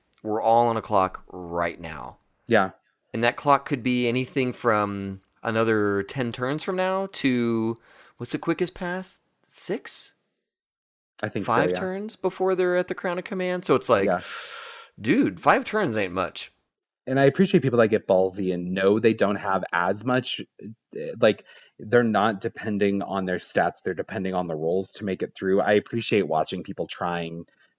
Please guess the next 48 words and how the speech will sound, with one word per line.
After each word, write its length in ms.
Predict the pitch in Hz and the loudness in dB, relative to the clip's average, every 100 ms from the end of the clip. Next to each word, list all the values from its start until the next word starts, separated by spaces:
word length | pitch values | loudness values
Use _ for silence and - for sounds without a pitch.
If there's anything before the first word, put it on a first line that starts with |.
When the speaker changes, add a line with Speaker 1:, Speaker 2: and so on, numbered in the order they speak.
| - | -6
Speaker 2:
to 100 | 131 | -4
fight 240 | 127 - | 0 0
their 180 | 127 123 | 2 -2
Speaker 1:
Mm-hmm. 100 | 85 | -4
Speaker 2:
way 140 | 85 92 | -4 -8
through 360 | - 98 92 | -4 0 0
when 140 | 90 87 | 0 -2
they, 160 | 87 | -2
they 440 | - 104 90 85 76 - | 0 2 2 0 -4 -12
just 300 | - 101 - | 0 2 2
don't 160 | 95 85 | -2 -2
have 180 | 85 85 | -4 -6
the 80 | - | -4
stats 420 | - 78 87 - | -2 -2 -2 2
for 160 | 117 | 4
it. 100 | 120 | 4
But 200 | 117 104 - | 2 -2 -2
if 140 | 117 | 2
they 140 | 113 110 | 2 2
can 280 | 113 98 | 0 -4
roll 180 | 95 - | 0 0
Speaker 1:
Mm-hmm. 60 | 131 | 0
Speaker 2:
well 220 | 117 120 123 | 4 6 8
enough, 300 | 123 123 - | 8 6 4
they 100 | 95 | -2
could 200 | 95 76 | -4 -10
get 180 | - - | -12 -12
to 80 | |
the 100 | - | -16
top. 300 | 65 - - _ _ _ _ - | -10 -8 -10 _ _ _ _ -10
Speaker 1:
Yeah. 260 | 82 76 - _ _ - | -8 -8 -12 _ _ -4
I 120 | 107 | -4
do 300 | 110 113 139 | -2 0 0
like 320 | 127 117 110 107 | 2 2 2 -2
the 100 | 98 | -2
way 320 | 95 113 123 | 2 6 6
the 120 | 117 | 4
game 260 | 107 110 101 | 2 0 0
shifts 420 | - 107 101 - | -2 0 0 -2
throughout 420 | - 95 92 90 | -4 0 0 0
the 80 | 92 | -6
game, 360 | 82 85 82 80 | -12 -12 -12 -16
and 160 | 82 - _ _ - | -18 -20 _ _ -12
the 160 | 101 87 | -8 -4
vibe 460 | 80 92 95 95 | 2 4 4 2
of 120 | 92 | -2
the 80 | 90 | -6
game 340 | 90 85 87 | -8 -8 -10